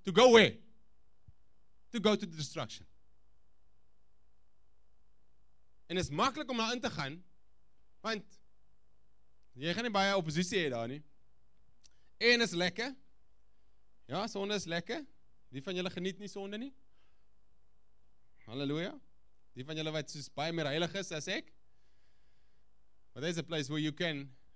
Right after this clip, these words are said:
become holy like Jesus, yes. En dan hou jy baie me-, minder van sonde. But you know, you wouldn't have done sin if it wasn't something that was nice.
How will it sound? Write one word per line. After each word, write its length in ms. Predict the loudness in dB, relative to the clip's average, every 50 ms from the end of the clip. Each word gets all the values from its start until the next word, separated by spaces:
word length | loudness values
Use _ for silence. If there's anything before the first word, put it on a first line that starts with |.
| -8
become 460 | -8 -4 0 0 2 2 0 -2 -6 -8 -14 -16 -16 -16 -16 -16 -16 -16 -16 -16 -16 -16 -16 -16 -16 -16 -16 -16 -14 -8 -4
holy 240 | -2 0 0 0 0
like 200 | -2 -2 -4 -4
Jesus, 400 | -4 -6 -6 -6 -8 -10 -10 -6 -4
yes. 360 | -4 -4 -4 -8 -12 -14 -16 -16 -18 -18 -18 -18 -18 -18 -18 -18 -18 -18 -18 -18 -18 -18 -18 -18 -16 -16 -16 -16 -16 -16 -16 -16 -16 -16 -16 -14 -6 -2
En 100 | 0 0
dan 120 | 2 2
hou 100 | 4 8 8
jy 80 | 8 8
baie 220 | 8 4 4 4 4
me-, 160 | 4 4 4
minder 320 | 4 4 4 6 6 4 4
van 180 | 2 0 -2
sonde. 380 | 0 -2 -2 -2 -2 -2 -2 -6 -6 -10 -14 -16 -18 -18 -16 -18 -16 -16 -16 -16 -10 -6
But 100 | -4 0
you 100 | 2 4
know, 80 | 4 6
you 140 | 6 4 4
wouldn't 200 | 4 6 6 6
have 160 | 4 6 6
done 240 | 6 6 6 4 2
sin 360 | 2 2 2 4 2 0 -2 -8 -14 -18 -18 -12 0
if 180 | 0 2 2 4
it 80 | 2
wasn't 440 | 6 8 8 8 8 6 4 2 2
something 540 | -2 0 2 4 4 2 2 0 -2 -2 -2
that 100 | -2 0
was 140 | 0 2 4
nice. 420 | 4 4 4 4 0 -4 -10 -14